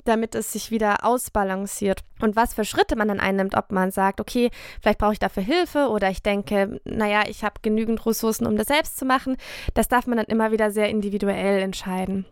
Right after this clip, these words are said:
Und wie gesagt, ich bin jetzt seit zwei Monaten draußen <laughs> und mir geht's,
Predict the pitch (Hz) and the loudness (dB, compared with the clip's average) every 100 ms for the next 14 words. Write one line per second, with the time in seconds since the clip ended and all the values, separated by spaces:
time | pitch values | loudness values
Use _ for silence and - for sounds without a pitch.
0 | - - 226 226 233 - - _ _ _ | -10 -2 0 2 -2 -6 -14 _ _ _
1 | 220 226 233 254 247 220 208 214 214 208 | -2 2 2 2 0 -2 -4 -2 0 0
2 | - 220 226 226 226 220 - 202 196 220 | 0 0 2 0 -2 -4 -2 0 0 -2
3 | 247 277 302 - - - 214 220 226 - | -2 -2 -4 -12 -18 -2 0 2 -2 -2
4 | 233 247 - 240 - | 0 0 2 0 0